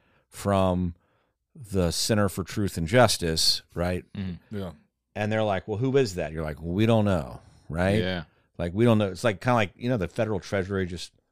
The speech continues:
Speaker 1: discovered, like, six billion dollars.
Speaker 2: Yeah, they think someone, some
Speaker 1: They think a
Speaker 2: billionaire
Speaker 1: bi-, they
Speaker 2: died.
Speaker 1: think a billionaire died. They don't know who it is.
Speaker 2: Yeah, they just got all this,
Speaker 1: They
Speaker 2: like,
Speaker 1: literally
Speaker 2: tax
Speaker 1: just,
Speaker 2: money.
Speaker 1: like, like, six point six billion dollars showed up in the treasury.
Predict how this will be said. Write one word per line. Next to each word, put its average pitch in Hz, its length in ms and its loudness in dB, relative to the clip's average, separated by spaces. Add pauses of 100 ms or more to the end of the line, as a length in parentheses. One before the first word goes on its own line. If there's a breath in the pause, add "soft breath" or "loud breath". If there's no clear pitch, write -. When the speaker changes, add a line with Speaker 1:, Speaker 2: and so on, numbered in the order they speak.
(340)
Speaker 1:
discovered, 90 520 -4 (100)
like, 82 160 -8 (280)
six - 300 -4
billion 90 540 0
dollars. 87 600 -4
Speaker 2:
Yeah, 117 200 4
they 110 100 2
think 143 180 -2
someone, 101 360 -2 (100)
some 107 400 -4
Speaker 1:
They 117 100 -2
think 120 200 6
a - 20 8
Speaker 2:
billionaire 101 120 6
Speaker 1:
bi-, - 80 8
they 143 60 12
Speaker 2:
died. 123 140 8
Speaker 1:
think 131 120 4
a 120 60 6
billionaire 123 480 6
died. 107 400 4
They 95 60 2
don't 98 140 2
know 95 80 4
who 98 160 4
it 80 80 0
is. 92 360 0
Speaker 2:
Yeah, 95 160 2
they 95 140 0
just 98 160 -2
got 107 140 0
all 92 80 0
this, 87 300 -4
Speaker 1:
They 120 100 6
Speaker 2:
like, 147 100 8
Speaker 1:
literally 175 220 10
Speaker 2:
tax 110 100 4
Speaker 1:
just, 127 200 4
Speaker 2:
money. 139 40 6
Speaker 1:
like, 107 260 4 (140)
like, 110 300 0
six - 360 2
point 117 280 0
six - 240 0
billion 101 480 4
dollars 95 340 4
showed 95 260 2
up 92 120 -2
in 85 80 -2
the 82 80 -4
treasury. 78 560 -2